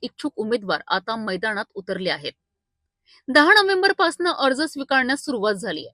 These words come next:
पहिल्या दिवशी एकही अर्ज नव्हता, मात्र त्यानंतरचा आठवडा नगरपालिकेसाठी सोन्याचा ठरलाय. तब्बल तीनशे पेक्षा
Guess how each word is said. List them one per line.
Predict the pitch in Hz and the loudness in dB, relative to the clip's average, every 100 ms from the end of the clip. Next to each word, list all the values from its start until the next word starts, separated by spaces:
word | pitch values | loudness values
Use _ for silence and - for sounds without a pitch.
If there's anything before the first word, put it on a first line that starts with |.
| _ _ _ _ | _ _ _ _
पहिल्या | 233 208 190 | 2 4 4
दिवशी | 208 262 208 151 | 2 -2 -6 -2
एकही | - 220 - 254 330 | 0 2 4 4 4
अर्ज | 370 240 | 4 2
नव्हता, | 214 190 165 139 - _ _ - - | -2 -4 -6 -10 -10 _ _ -20 0
मात्र | 302 294 359 | 2 4 2
त्यानंतरचा | - 330 359 359 381 330 349 | 4 4 4 2 0 2 2
आठवडा | 240 254 247 269 | 4 2 4 4
नगरपालिकेसाठी | 226 220 285 226 170 165 185 247 254 233 240 | 2 0 0 0 -2 -4 -4 -4 -4 -6 -10
सोन्याचा | - 208 208 214 226 | -6 -4 -4 -4 -6
ठरलाय. | - 208 143 - _ _ _ _ _ _ - _ 285 | -8 -10 -8 -10 _ _ _ _ _ _ -20 _ 2
तब्बल | 247 311 | 4 4
तीनशे | 311 320 285 - 359 | 4 4 4 2 0
पेक्षा | 381 - 370 | -2 0 0